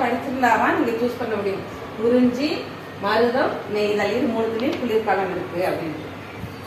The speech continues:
அதே மாதிரி இப்ப இதுதான் சொல்லணும் இல்ல, எப்படி வேணாலும் கொஸ்டின் கேட்பாங்கன்னு நான் சொல்லிருக்கேன். ஒரு எடுத்துக்காட்டுக்கு தான் நான் உங்களுக்கு சொல்றேன். அது மாதிரி சிறு பொழுதும் கேட்பாங்க. இப்ப முல்லை இருக்குன்னு வச்சுக்கோங்களேன். இப்ப மாலை, முல்லை திணையின் சிறு பொழுது அப்படின்னு கொடுத்துட்டு ஆப்ஷன் கொடுத்துருப்பாங்க.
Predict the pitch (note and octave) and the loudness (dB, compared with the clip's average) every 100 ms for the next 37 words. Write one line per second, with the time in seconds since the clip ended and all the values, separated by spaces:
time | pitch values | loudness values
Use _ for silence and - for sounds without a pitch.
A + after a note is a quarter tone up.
0 | - - - C#4 D4+ D4 C#4+ C4 B3 A3+ | -14 -8 0 4 4 4 2 0 0 2
1 | G#3+ C#4 C#4+ E4+ F#4 F#4 D4 C4+ C#4+ C#4+ | 2 4 4 6 6 4 2 2 4 4
2 | C4+ D4+ D#4 C#4 C#4+ C#4+ D4 B3+ B3 B3+ | 4 4 2 2 2 2 2 0 -2 -2
3 | B3 B3 B3 A#3+ A#3+ A#3 G#3 F#3 F3+ F3 | 0 2 2 2 0 0 -2 -4 -4 -2
4 | F#3+ - D4 C#4 B3 C4+ C#4 A3+ F#3+ - | -2 -2 -2 0 2 2 2 2 0 -4
5 | F#3 F3+ F3 - - - A#3 C#4 - - | -6 -4 -4 -4 -10 -2 4 6 6 2
6 | D#4+ F4 D#4+ B3+ B3 A#3 - G3 E3+ D#3 | 0 2 4 4 4 0 -2 -2 -2 -4
7 | - - - - - - - - - - | -6 -10 -12 -12 -14 -14 -12 -12 -12 -12
8 | - - B3 B3 C#4+ C4+ A#3+ G#3+ A3 A3 | -10 -2 0 2 4 4 4 0 -2 -2
9 | G3 G#3 G#3+ G#3 G3 - A3 A#3+ C4+ C4 | -2 -2 0 2 2 0 2 6 6 6
10 | - - - - - A#3+ D4+ D#4+ E4 C#4+ | 4 0 -8 -10 -4 2 4 4 2 2
11 | A#3+ G#3+ G#3+ D4+ - B3 B3 A3+ G#3 G3 | 0 -2 2 2 2 0 2 2 0 2
12 | G#3+ - - G3 G#3 B3 - A3+ - - | 0 0 0 0 2 0 0 -2 -4 -6
13 | G3 B3+ - - - - - D4+ D4+ C4 | -2 0 0 -2 -8 -2 0 2 2 0
14 | A#3 A3 G3+ F#3+ | 0 -2 0 -2